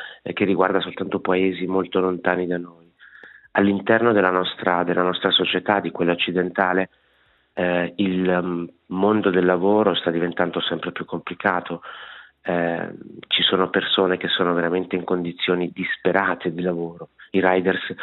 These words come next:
sono un esempio, eh, ci sono tante altre categorie che,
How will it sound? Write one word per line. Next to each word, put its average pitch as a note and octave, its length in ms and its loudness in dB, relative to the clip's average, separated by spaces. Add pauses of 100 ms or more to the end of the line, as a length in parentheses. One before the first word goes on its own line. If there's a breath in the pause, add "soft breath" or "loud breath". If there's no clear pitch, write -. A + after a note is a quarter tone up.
(300 loud breath)
sono F#2+ 220 2
un F2+ 80 2
esempio, G#2 680 2 (380 loud breath)
eh, F2 360 2
ci - 100 -2
sono F#2 280 2
tante G2 360 0
altre D#2+ 340 -2
categorie D#2+ 760 -6 (580)
che, - 520 0